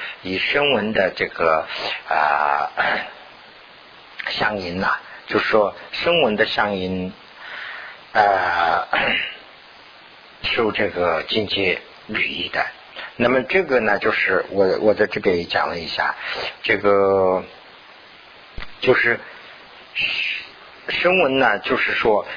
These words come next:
知道这个生死轮回的苦的性质，而且和他的这个苦的因，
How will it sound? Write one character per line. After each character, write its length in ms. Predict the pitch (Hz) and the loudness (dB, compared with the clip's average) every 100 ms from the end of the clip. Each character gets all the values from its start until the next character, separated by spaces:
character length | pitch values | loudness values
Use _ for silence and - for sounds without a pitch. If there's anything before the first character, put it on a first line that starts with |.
| - - - | -14 -14 -8
知 200 | 143 156 | -2 2
道 380 | 175 151 98 - - - - | 4 4 2 -6 -14 -14 -6
这 140 | 120 | -2
个 140 | 101 113 | 2 2
生 320 | - 165 156 | 2 0 0
死 200 | - 117 | -2 2
轮 280 | 107 110 117 | 4 4 2
回 240 | - 104 | 2 2
的 340 | 95 101 98 - - - | 4 2 2 -2 -18 -4
苦 280 | - - 92 | -2 -2 0
的 120 | 117 | 0
性 300 | - 127 107 | 2 0 0
质， 240 | - - - - - - - | -2 -4 -6 -16 -18 -14 0
而 140 | 127 | 0
且 300 | - 143 127 - - | 2 2 2 0 -12
和 200 | - - | -6 -2
他 180 | - - | 0 0
的 100 | 123 | 0
这 120 | 110 | 0
个 140 | 113 101 | 0 0
苦 240 | - 110 | -2 -2
的 100 | 98 | 0
因， 320 | 113 135 151 | 2 2 0